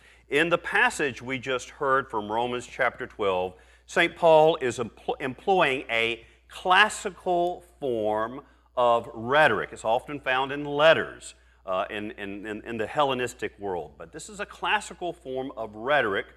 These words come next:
called a paranesis. Paranesis. Now, that is not a terrible infection of the gut. Uh, n-, no, it is a, it is a rhetorical device, and a paranesis has three distinguishing features, and you hear them in this passage. First of all,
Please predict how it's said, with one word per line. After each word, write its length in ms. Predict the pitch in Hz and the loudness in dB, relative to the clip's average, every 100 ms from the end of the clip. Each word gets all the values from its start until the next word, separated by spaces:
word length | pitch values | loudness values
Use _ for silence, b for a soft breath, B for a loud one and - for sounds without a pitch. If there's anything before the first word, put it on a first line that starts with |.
| b b b | b b b
called 380 | - 147 139 139 123 | 2 4 4 2 -4
a 80 | |
paranesis. 880 | - - 185 180 160 240 - - - | -8 -4 2 2 2 -2 -4 -8 -12
Paranesis. 680 | - 135 131 190 - 82 - b b b | -4 0 2 0 -4 -12 -18 b b b
Now, 120 | 117 | -6
that 240 | 110 135 185 | 2 4 4
is 160 | 170 | 0
not 320 | 160 156 175 147 | -2 0 0 -2
a 40 | |
terrible 520 | - 156 151 143 147 | -4 -2 -2 -2 -4
infection 600 | 131 139 127 117 - 123 | -6 -4 0 0 -2 -8
of 140 | 104 107 | -8 -8
the 80 | |
gut. 500 | 131 185 110 - - - _ b b b b | 0 4 4 0 -16 -20 _ b b b b
Uh, 180 | 104 98 - - | -8 -8 -8 -12
n-, 160 | 110 120 - | -12 -12 -10
no, 380 | 117 107 135 147 | 0 6 8 8
it 100 | 135 | 6
is 280 | 139 135 135 | 4 4 6
a, 200 | 120 123 | 6 4
it 220 | 120 143 | 2 -2
is 460 | - 147 147 147 - 131 | 0 4 4 2 -4 -4
a 360 | 123 117 120 | -2 -2 -4
rhetorical 640 | 117 117 - 151 165 175 156 | -8 -12 -4 -2 0 -2 -4
device, 720 | 165 131 131 143 185 - - b b b | -4 4 6 8 6 0 -10 b b b
and 180 | 135 139 | 2 2
a 40 | |
paranesis 640 | 135 170 160 156 151 175 - | 2 4 4 4 -2 -8 -6
has 420 | 151 127 123 123 | 0 2 2 -2
three 320 | - 143 147 | -4 0 0
distinguishing 720 | 139 143 - 131 131 - 143 151 | -2 -8 -6 -6 -6 -6 -6 -4
features, 480 | - 208 - 110 104 | -2 -2 0 -4 -4
and 140 | 113 | -6
you 140 | 185 | -8
hear 240 | 190 247 233 | -4 -2 -2
them 180 | 147 139 | -4 -6
in 100 | 139 | -8
this 180 | 160 | -10
passage. 580 | - 208 254 - 110 92 | -6 -4 -2 -6 -12 -16
First 300 | - 139 - | -8 -8 -8
of 60 | 131 | -2
all, 240 | 131 135 | -2 -2